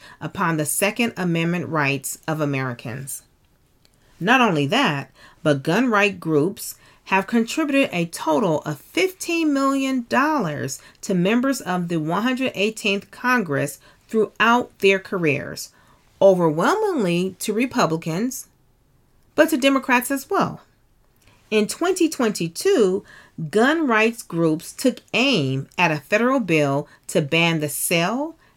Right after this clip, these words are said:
transfer, manufacture, and importation of assault weapons, including A R fifteens, high-capacity magazines, and other high-capacity ammunition feeding devices.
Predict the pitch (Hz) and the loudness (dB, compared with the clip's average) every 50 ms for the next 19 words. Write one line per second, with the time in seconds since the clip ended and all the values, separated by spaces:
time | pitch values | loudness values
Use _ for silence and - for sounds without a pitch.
0 | _ - - - - 240 226 233 262 294 269 - - 262 262 269 277 269 - - | _ -14 -12 -6 -2 0 2 2 2 0 -4 -6 -8 -6 -4 -4 -6 -6 -8 -8
1 | 175 156 156 160 180 208 247 269 311 302 - - 226 220 220 - - 233 226 226 | -4 -2 0 0 2 2 2 0 -2 -4 -2 -2 -2 -2 -2 -4 -4 -2 -2 -2
2 | - - 165 151 - - 208 233 - 285 277 277 - 277 269 277 262 - 185 156 | -2 -2 -4 -4 -4 -4 -4 -4 -2 -2 -4 -2 -2 -2 -2 -2 -4 -4 -4 -4
3 | 156 165 165 - - - - - 165 170 165 160 - - 247 254 269 - - 165 | -4 -4 -6 -10 -20 -16 -8 -6 -4 -2 -2 -2 -2 0 2 2 2 2 0 -2
4 | 151 143 - - 147 147 151 - - 190 175 170 - 226 214 196 165 156 160 156 | -2 -2 -2 -4 -4 -4 -4 -6 -6 -6 -6 -4 0 2 2 2 2 0 -2 -2
5 | - - 151 165 165 139 - 160 175 175 - - 302 330 311 - - - 170 156 | -6 -4 -2 0 0 0 0 -2 -2 -4 -4 -4 -6 -6 -6 -4 -2 0 0 0
6 | 156 175 214 226 - - _ - - - - - _ _ - - 208 190 202 220 | 0 -2 -2 -4 -6 -10 _ -20 -20 -20 -20 -20 _ _ -2 2 4 4 4 4
7 | - 254 240 - 233 208 214 220 - 277 277 269 233 190 196 214 247 233 208 185 | 0 -4 -4 0 0 0 0 0 0 -2 0 2 2 2 2 2 0 -2 -2 -2
8 | 151 143 147 147 151 156 - 156 160 - - 156 202 226 247 247 240 - - 208 | -2 -2 -2 -2 -4 -4 -4 -4 -4 -4 -2 -2 -2 0 0 -2 -4 -2 0 0
9 | 208 208 - 208 - - 190 165 165 165 - 165 165 160 160 160 - - - _ | 0 0 -4 -8 -6 -2 -2 -2 -2 -2 -4 -4 -2 -2 -2 -4 -6 -14 -20 _
10 | _ _ - - 185 208 233 247 247 233 208 190 196 196 - 214 202 190 - - | _ _ -4 -2 0 2 2 2 2 2 2 0 0 0 -2 -4 -6 -6 -6 -4
11 | 190 180 165 165 165 165 165 156 160 151 156 151 147 147 147 - - - 71 71 | -2 0 0 0 0 -2 -2 -4 -4 -4 -2 -2 -2 -2 -4 -4 -6 -10 -10 -12
12 | - - - - - | -12 -12 -14 -14 -16